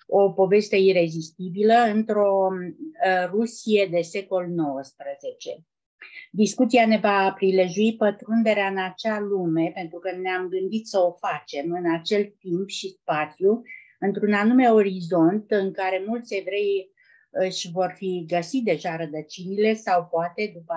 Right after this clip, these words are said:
această ediție, vor, uh, căuta să și le identifice, să le găsească.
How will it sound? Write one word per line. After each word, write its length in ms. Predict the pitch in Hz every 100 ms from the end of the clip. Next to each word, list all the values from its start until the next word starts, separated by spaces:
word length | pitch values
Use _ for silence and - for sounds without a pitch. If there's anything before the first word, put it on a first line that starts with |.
| 160
această 360 | 190 185 -
ediție, 520 | 175 151 175 - 214 196
vor, 140 | 180 180 170 170 - _ -
uh, 460 | - 175 175 170 165
căuta 380 | - 185 190 214
să 200 | - 220
și 260 | - -
le 560 | 214 208 196 196 190 180 131 - -
identifice, 680 | 190 185 185 196 190 165 170
să 160 | 165 180
le 160 | 180
găsească. 840 | 165 175 165 156 135 - 127 -